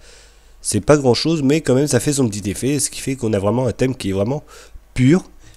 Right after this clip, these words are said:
Euh, bon, certes, ça copie totalement Apple, mais franchement, c'est cool de l'avoir et surtout que c'est gratuit.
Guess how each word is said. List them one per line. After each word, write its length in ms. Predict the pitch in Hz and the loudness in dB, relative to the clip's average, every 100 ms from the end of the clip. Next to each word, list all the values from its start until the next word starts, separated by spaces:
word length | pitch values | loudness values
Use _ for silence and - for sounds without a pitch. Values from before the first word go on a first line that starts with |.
| - | -8
Euh, 260 | 101 101 95 | 0 0 0
bon, 160 | 95 107 | -2 0
certes, 240 | 127 110 | 2 2
ça 120 | - | 0
copie 320 | - 104 107 | -4 -6 -8
totalement 560 | - - 123 117 104 98 | -4 2 4 4 2 0
Apple, 280 | 92 113 123 | 4 6 6
mais 400 | 110 117 143 143 - - | 6 4 4 2 -12 -20
franchement, 480 | - 107 98 123 135 | -8 -4 -2 2 2
c'est 760 | 123 - 110 110 107 104 98 - | 0 -4 -2 0 2 2 0 -2
cool 280 | - 123 127 | 2 4 2
de 100 | 107 | 0
l'avoir 460 | 98 95 104 117 101 | -2 0 0 0 0
et 300 | 95 92 82 | -4 -4 -6
surtout 280 | - - 80 | -10 -8 -6
que 60 | |
c'est 100 | - | -4
gratuit. 300 | 92 - - | -6 -8 -14